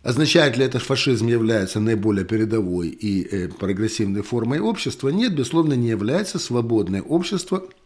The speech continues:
уничтожает фашизм, о чем как-нибудь и запишу в свой ближайший ролик.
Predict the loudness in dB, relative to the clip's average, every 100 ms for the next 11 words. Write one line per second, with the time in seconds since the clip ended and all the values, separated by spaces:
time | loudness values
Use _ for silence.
0 | _ -4 -2 -2 -2 -2 0 -2 -6 -4
1 | -2 -2 -4 -8 -16 -20 -18 -10 -4 -2
2 | -2 -4 -4 -4 -4 -4 -4 -2 0 0
3 | -4 -6 -2 0 0 0 -2 -2 -6 -6
4 | -10 -16